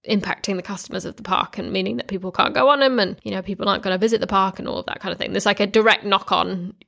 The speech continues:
uh, impact, basically. And so because there is this, like, pressure to, to fix quickly, that potentially could be causing a culture that means that the most safety conscious decisions may not be made.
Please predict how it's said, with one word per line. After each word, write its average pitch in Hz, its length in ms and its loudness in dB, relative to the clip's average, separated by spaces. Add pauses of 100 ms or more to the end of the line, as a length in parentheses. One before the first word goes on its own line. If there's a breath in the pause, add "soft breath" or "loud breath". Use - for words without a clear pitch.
(160)
uh, - 80 -4 (160)
impact, - 640 0
basically. - 680 -6 (140 loud breath)
And 214 160 2
so 220 220 4
because 254 760 4
there 214 260 4
is 214 220 4
this, 196 380 0
like, - 240 0
pressure 180 640 -2
to, 190 380 2 (480 loud breath)
to 190 200 -2 (220)
fix - 480 0
quickly, - 840 -4 (420 soft breath)
that 226 260 4
potentially 214 500 2
could 196 260 -6
be 185 440 4 (380)
causing 208 520 4
a 185 60 2
culture 185 800 0 (180)
that - 460 0 (180)
means 196 600 2
that - 340 2 (100)
the 202 140 -2
most 185 320 2
safety 190 280 0
conscious 180 380 -4
decisions 185 480 -2
may 185 120 2
not 185 120 0
be 196 100 2
made. 247 380 0